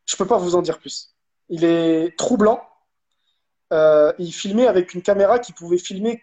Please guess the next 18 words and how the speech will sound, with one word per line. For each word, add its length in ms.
que 100
quelques 360
minutes. 540
Donc 160
à 40
chaque 160
fois, 80
il 40
devait 140
recommencer. 560
Et 460
en 120
fait, 460
euh, 400
il 140
est 300
très, 560
euh, 460